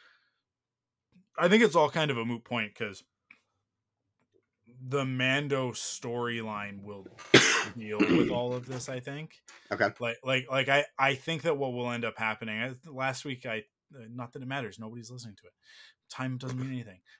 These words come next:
Speaker 1: On the previous
Speaker 2: <laughs>
Speaker 1: episode, I think I had said, like, "Oh, I think maybe, like, the Mandalorian storyline splitting off into its own thing, and then, you know,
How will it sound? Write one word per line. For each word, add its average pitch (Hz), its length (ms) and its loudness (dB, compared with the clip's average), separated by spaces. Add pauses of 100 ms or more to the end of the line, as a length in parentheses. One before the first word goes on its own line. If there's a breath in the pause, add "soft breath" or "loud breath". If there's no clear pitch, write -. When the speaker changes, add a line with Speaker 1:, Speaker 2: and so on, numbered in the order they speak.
(140 soft breath)
Speaker 1:
On 170 140 4
the 175 80 2
previous 180 400 2
Speaker 2:
<laughs> - 0 -
Speaker 1:
episode, 135 400 2
I 120 120 2
think 120 140 2
I 117 60 4
had 113 200 0
said, 110 240 -4
like, 104 200 -6
"Oh, 107 80 -6
I 104 160 -4
think 104 200 -12
maybe, 101 220 -10
like, 98 180 -10
the 110 60 -16
Mandalorian 95 540 -16
storyline 95 380 -18
splitting 95 340 -14
off 90 220 -18
into 95 180 -20
its - 140 -20
own 98 240 -18
thing, 95 360 -16 (340 soft breath)
and 107 220 -8
then, 95 320 -14
you 92 120 -20
know, 90 140 -20